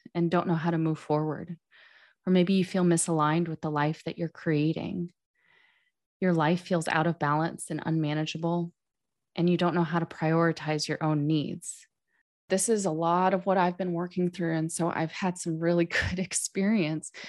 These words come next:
um, overcoming a lot of our limitations of being that people pleaser. So it's about finding balance between being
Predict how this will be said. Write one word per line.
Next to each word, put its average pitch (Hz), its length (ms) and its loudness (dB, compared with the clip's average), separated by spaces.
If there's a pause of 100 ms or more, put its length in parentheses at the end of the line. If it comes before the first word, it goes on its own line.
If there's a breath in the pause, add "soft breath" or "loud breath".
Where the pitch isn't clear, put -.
(280 loud breath)
um, 170 420 2 (600)
overcoming 208 800 2
a 175 40 2
lot 165 200 0
of 165 120 -2
our 170 120 0
limitations 165 960 -2 (440 loud breath)
of 190 240 2
being 190 280 4
that 175 200 0
people 226 340 -2
pleaser. - 580 -6 (480 loud breath)
So 202 520 4
it's 175 200 0
about 196 300 0
finding 185 460 2
balance 170 440 2
between 170 720 0 (260)
being 175 360 2